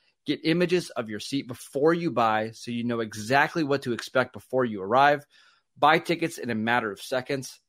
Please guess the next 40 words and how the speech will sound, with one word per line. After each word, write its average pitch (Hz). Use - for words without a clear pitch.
Two 175
taps 151
and 113
you're 104
set. 139
The 113
tickets 170
are 131
sent 127
directly 131
to 139
your 104
phone, 120
so 117
you 107
never 151
have 147
to 123
dig 113
through 117
your 104
email 127
to 98
find 117
them. 117
I 151
know 147
that's 110
always 90
a 92
pain. 98
I, 113
I 120
love 131
that 113
they're 110
right 120
to 117
your 104
phone. 104